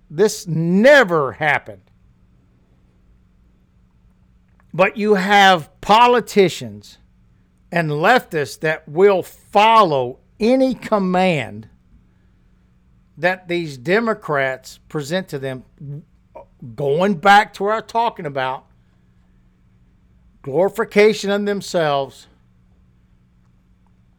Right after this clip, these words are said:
and approval of others. If I'm part of this, then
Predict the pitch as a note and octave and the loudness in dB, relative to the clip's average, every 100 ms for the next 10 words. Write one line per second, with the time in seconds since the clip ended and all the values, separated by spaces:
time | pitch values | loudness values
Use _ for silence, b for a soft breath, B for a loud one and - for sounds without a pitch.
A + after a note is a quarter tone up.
0 | _ _ _ _ _ _ E3 E3 - G3 | _ _ _ _ _ _ -4 -4 0 6
1 | G#3 G3 F#3+ G#3 F3 E3 F3+ C#3 G#2 - | 6 6 2 2 0 4 2 0 -8 -16
2 | _ D3+ G3+ G#3+ A3+ - G#3 A#3+ A#3+ A#3+ | _ -2 2 2 2 2 6 6 4 2
3 | F#3+ F3+ D3+ C3+ - - C#3+ D#3+ D#3 | -2 0 -2 -2 -10 -12 -6 -6 -8